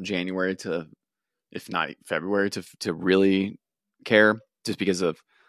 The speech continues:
less and less people are gonna be actively doing things the rest of the year, and systematic flows are setting up to be pretty solid. But today, I mean, to me, today was a big deal, even though it was just the one day. I mean, we've been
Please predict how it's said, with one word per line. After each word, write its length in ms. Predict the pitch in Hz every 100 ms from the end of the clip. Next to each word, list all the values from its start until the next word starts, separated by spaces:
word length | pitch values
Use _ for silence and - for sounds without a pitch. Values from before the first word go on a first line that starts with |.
| _
less 260 | 104 95 -
and 100 | 98
less 120 | 90
people 200 | - 90
are 60 | 90
gonna 100 | 90
be 100 | 87
actively 380 | 87 92 95 87
doing 280 | 85 87
things 300 | 87 95 92
the 60 | 95
rest 220 | 90 -
of 40 | 95
the 60 |
year, 320 | 90 90 90
and 220 | 87 82 78 _ _ _ _
systematic 640 | - - 107 - 92 90 92
flows 320 | - 101 95
are 40 | 98
setting 320 | 107 95 95
up 120 | 95
to 80 | -
be 120 | 95
pretty 180 | - 98
solid. 480 | - 92 90 95 101 _ _
But 240 | 147 123 - _ _ _ _ _ _ _ _ _ _ _ -
today, 300 | 117 127 95
I 40 |
mean, 120 | 107
to 100 | 95
me, 120 | 147 139
today 220 | 135 139
was 100 | 113
a 40 |
big 120 | 104
deal, 200 | 90 95
even 180 | 90 98
though 260 | 98 98 78 -
it 80 | 110
was 240 | 95 92
just 200 | 92 90
the 80 | 92
one 180 | 87 80
day. 240 | 80 80
I 60 | 80
mean, 320 | 82 82 - _ _ _ _ -
we've 120 | 101
been 240 | 101 92